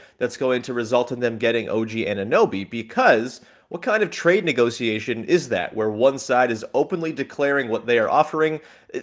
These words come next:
and the other side is completely silent? Like, that's not how these things work. <laughs> And so I'm pretty unmoved by that latest report by Chris Haynes. I don't think O G Anunoby is going anywhere today. And I will just reiterate,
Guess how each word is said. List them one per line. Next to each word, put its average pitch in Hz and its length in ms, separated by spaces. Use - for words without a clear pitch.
and 127 180
the 123 80
other 131 160
side 131 260
is 123 120
completely 139 340
silent? 165 340
Like, 170 220
that's 233 240
not 214 260
how 170 540
these 156 200
things 131 380
work. 120 420
<laughs> - 20
And 185 220
so 165 500
I'm 233 200
pretty 208 280
unmoved 147 440
by 131 140
that 127 160
latest 127 240
report 123 300
by 110 120
Chris 113 300
Haynes. 110 320
I 110 100
don't 131 420
think 139 280
O 123 160
G 123 140
Anunoby 110 480
is 104 120
going 101 320
anywhere 143 460
today. 151 520
And 147 500
I 170 380
will 185 100
just 226 300
reiterate, 165 720